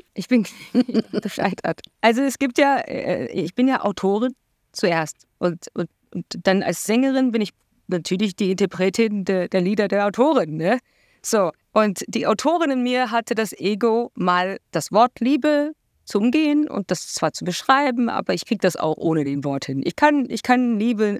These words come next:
ohne die Liebe, äh, das Wort Liebe zu benutzen. Das ist, äh, bei den ersten Musenmoment, wo ich hatte, ich hatte dann so, es gibt immer so eine Schaffensreise, die ich anfange. Und der erste Song, die erste Skizze war dieses Nur-Liebe-Lied. Und ich dachte, „Ah, das ändere ich nachher mit so einem anderen Satz.“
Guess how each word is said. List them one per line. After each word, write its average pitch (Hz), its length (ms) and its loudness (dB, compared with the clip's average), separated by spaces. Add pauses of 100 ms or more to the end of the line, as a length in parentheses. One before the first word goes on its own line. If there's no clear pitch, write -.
ohne 214 360 4
die 180 140 -2
Liebe, 160 500 -2 (420)
äh, 156 220 -4 (100)
das - 160 -6
Wort 151 180 2
Liebe 160 300 0
zu - 100 -10
benutzen. - 460 -6 (140)
Das 247 340 2
ist, 233 320 -4
äh, 202 260 0
bei 190 140 0
den 202 160 0
ersten 233 480 2
Musenmoment, 190 800 0
wo 156 40 -2
ich - 120 -6
hatte, 151 180 -4
ich 151 100 -4
hatte 175 180 2
dann 160 120 0
so, 160 120 -4
es - 220 -8
gibt - 140 -10
immer 175 140 2
so 160 60 0
eine 160 80 0
Schaffensreise, 156 680 -2
die 143 100 -6
ich - 100 -6
anfange. 151 460 -2
Und 151 120 -4
der 170 80 0
erste 202 280 -2
Song, 196 300 0
die 175 60 -2
erste - 280 -6
Skizze 180 360 -2
war 156 160 2
dieses 156 320 -6
Nur-Liebe-Lied. 185 920 -2
Und 190 80 0
ich - 80 -4
dachte, 180 220 -4
„Ah, 175 80 -4
das 170 220 -6
ändere 180 260 2
ich - 120 -4
nachher 170 240 0
mit 156 140 0
so 165 80 -2
einem 156 80 -2
anderen 156 220 0
Satz.“ 147 300 -6